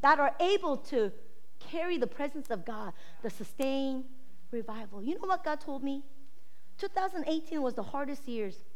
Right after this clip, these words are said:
of your life. But Sonny, very soon, and this is, he told me December, maybe not now,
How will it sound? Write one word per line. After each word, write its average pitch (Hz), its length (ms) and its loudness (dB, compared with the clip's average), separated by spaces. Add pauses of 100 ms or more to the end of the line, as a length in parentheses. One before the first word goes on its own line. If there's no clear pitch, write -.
of 208 120 2
your 190 100 2
life. 175 240 -2 (240)
But 233 160 2
Sonny, 294 320 2 (180)
very 226 260 4
soon, 269 380 0 (520)
and 247 120 4
this 311 160 2
is, 311 140 -2
he 294 80 0
told 294 220 2
me 226 180 2 (140)
December, 202 500 0 (1080)
maybe 349 240 6
not 370 240 4
now, 254 360 4